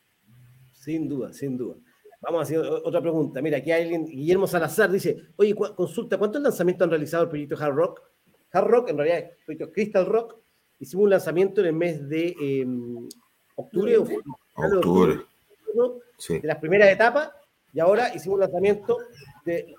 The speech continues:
Speaker 1: de las otras etapas, eh, porque, o sea, que la inmobiliaria, a veces dicen, "Oye, pero es que esta cuestión está subiendo de precio, no, no quiero vender tan rápido", y les cuesta pasarnos todas las unidades, pero ahora nos pasaron de nuevamente unidades, eh,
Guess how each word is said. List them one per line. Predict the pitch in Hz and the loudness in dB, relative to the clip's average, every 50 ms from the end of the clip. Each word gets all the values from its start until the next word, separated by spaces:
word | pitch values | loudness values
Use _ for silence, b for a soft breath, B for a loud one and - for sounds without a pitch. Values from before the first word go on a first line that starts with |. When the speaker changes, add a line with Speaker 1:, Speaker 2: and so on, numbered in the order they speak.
| - - | -12 -8
Speaker 1:
de | 156 | -6
las | 156 151 165 | -4 -2 -2
otras | 196 190 208 185 | -2 0 0 -2
etapas, | 190 185 185 226 208 208 233 277 - - - _ _ _ _ _ _ _ - | -2 -2 0 0 0 0 -2 -6 -8 -10 -16 _ _ _ _ _ _ _ -8
eh, | 165 156 156 156 156 151 151 151 151 151 147 151 - - - | -4 -4 -2 -2 -2 -2 -2 -2 -2 -2 -4 -6 -14 -14 -10
porque, | - 185 - - 185 190 175 - - - - | -10 -10 -6 -2 -2 -2 -2 -2 -10 -18 -12
o | - | -8
sea, | 156 214 | -6 -2
que | 214 226 | 2 4
la | 220 | 4
inmobiliaria, | 202 190 180 180 196 233 254 233 220 - - _ _ _ _ 165 165 - - 175 180 - _ - | 4 4 4 2 2 2 2 0 -2 -4 -10 _ _ _ _ -20 -20 -18 -16 -16 -18 -18 _ -10
a | 160 185 | -6 -6
veces | 214 208 214 226 | -4 0 0 0
dicen, | 220 170 190 208 | 0 0 0 0
"Oye, | 226 233 220 | 0 0 0
pero | 196 180 | -2 -4
es | - | -4
que | - | -6
esta | - 196 | -8 -8
cuestión | 180 147 - - 214 185 | -8 -6 -4 -4 -6 -4
está | - 165 | -6 -8
subiendo | 147 - 185 180 165 160 | -10 -8 -8 -6 -4 -4
de | 156 | -4
precio, | 180 240 254 220 - - 185 | -2 -2 -2 -2 -2 -2 -2
no, | 190 185 180 | 0 0 0
no | 180 180 - | -2 -4 -4
quiero | 196 254 320 320 285 | -4 -4 -2 0 2
vender | 240 226 220 214 226 233 | 2 2 4 2 0 0
tan | - 226 220 | 0 -2 -2
rápido", | 208 254 254 240 - 233 240 262 - - - _ _ _ | 0 0 0 0 0 -2 -6 -6 -8 -12 -20 _ _ _
y | - 160 | -12 -12
les | 165 160 | -10 -4
cuesta | - 247 247 247 262 | 0 0 0 2 2
pasarnos | 240 214 - 214 226 220 220 | 0 0 2 2 2 2 2
todas | 214 220 226 | 4 4 4
las | 226 220 | 6 6
unidades, | 214 214 226 240 262 254 240 | 6 4 4 4 4 2 0
pero | - 202 202 | -2 0 0
ahora | 202 214 226 233 226 - - _ _ _ _ - | 2 2 2 2 0 -4 -14 _ _ _ _ -8
nos | 165 160 | -8 -8
pasaron | 160 165 147 - 185 190 185 | -6 -6 -4 -2 0 0 2
de | 180 | 2
nuevamente | 185 190 185 196 185 190 185 | 2 4 2 2 0 -2 -4
unidades, | 180 180 185 190 196 220 220 - - - _ _ _ _ _ _ _ _ | -2 0 0 2 2 0 -2 -4 -8 -12 _ _ _ _ _ _ _ _
eh, | - 165 160 156 156 147 147 147 147 143 | -6 -2 2 4 4 6 6 6 4 4